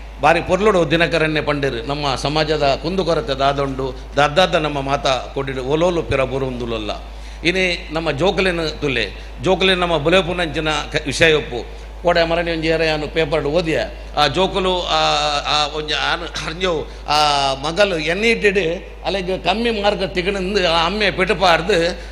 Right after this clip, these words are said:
ಆ ಬಾಲೆ ಸೈತನ್ಗೆ. ಇನಿ ನಮ್ಮ ಒಡೆಗೆ ಪೋಂದುಲ್ಲ ಪಾಶ್ಚಾತ್ಯವಾಯಿನಂಚಿನ ಎಜು-, ಆ ಒಂಜಿ, ಆ, ಎಜುಕೇಷನ್ ಇಡು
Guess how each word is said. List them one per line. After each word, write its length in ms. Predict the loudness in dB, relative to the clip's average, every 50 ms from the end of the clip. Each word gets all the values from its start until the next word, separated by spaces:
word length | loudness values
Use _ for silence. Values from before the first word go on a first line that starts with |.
| -8 -4 -2
ಆ 120 | 0 0
ಬಾಲೆ 640 | 4 6 6 6 8 8 6 6 4 2 -2 -2 2
ಸೈತನ್ಗೆ. 580 | 2 2 4 2 0 -2 -2 -4 -4 -6 -6 -10 -14 -16 -16 -16 -16 -16 -16 -16 -16 -16 -16 -16 -16 -16 -16 -14 -2 -2
ಇನಿ 380 | 2 2 4 2 2 0 -2 -4
ನಮ್ಮ 140 | -4 -2 0 0 0 0 -2 -6 -4 0
ಒಡೆಗೆ 240 | 2 2 4 2 2
ಪೋಂದುಲ್ಲ 460 | 0 -2 -2 0 -2 -4 -4 -4 -4
ಪಾಶ್ಚಾತ್ಯವಾಯಿನಂಚಿನ 1040 | 0 0 0 0 4 4 4 4 4 2 2 2 2 2 0 0 -2 -2 -2 -2 -2
ಎಜು-, 420 | 0 -2 0 -2 -2 -2 -2 0
ಆ 140 | 0 2 2
ಒಂಜಿ, 440 | 2 0 0 0 -2 -2 -2 -4 -8 -10 -14 -12 -2 0
ಆ, 120 | 2 2 2
ಎಜುಕೇಷನ್ 680 | 2 0 0 0 2 2 2 2 2 0 0 0 0
ಇಡು 440 | 0 2 4 4 4 2 0 -6